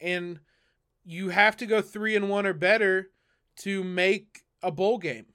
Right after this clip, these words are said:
That's the margins, uh, Indiana has. There wasn't really a game in there that I thought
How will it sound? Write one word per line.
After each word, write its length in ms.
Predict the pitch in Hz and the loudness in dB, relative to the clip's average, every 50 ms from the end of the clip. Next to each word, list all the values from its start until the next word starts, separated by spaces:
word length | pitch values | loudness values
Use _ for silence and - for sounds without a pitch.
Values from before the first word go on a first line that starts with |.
| _ _ _ _ _ | _ _ _ _ _
That's 380 | 147 156 170 185 202 - - | -2 0 2 2 2 0 -6
the 160 | - 185 202 190 | -4 -2 -2 0
margins, 520 | 190 185 185 196 196 185 196 196 190 170 | 0 2 2 2 2 0 -2 -4 -2 -2
uh, 120 | 190 185 185 - | -2 -2 -2 -4
Indiana 460 | 190 185 190 190 185 185 185 180 170 | -6 -6 -4 -2 -2 -2 -2 -4 -4
has. 480 | 156 175 175 165 131 - - - - _ _ _ _ _ _ _ _ _ _ _ _ - | -2 0 -2 -2 -2 -6 -12 -18 -20 _ _ _ _ _ _ _ _ _ _ _ _ -4
There 160 | 165 180 180 | -2 -2 -2
wasn't 460 | 175 170 185 226 240 233 254 247 220 | 0 0 0 0 2 0 -2 -4 -4
really 380 | 190 180 220 254 269 262 240 226 | -2 0 0 0 2 2 4 4
a 80 | 190 | 2
game 420 | 185 151 190 202 220 240 233 220 214 | 2 4 2 2 2 2 0 -2 -2
in 160 | 214 240 254 | -2 -2 0
there 180 | 220 202 185 180 | 0 2 2 2
that 140 | 185 180 175 | 2 2 4
I 120 | 180 180 | 2 2
thought 440 | 180 - - 196 190 185 185 185 | 0 0 0 2 4 4 4 2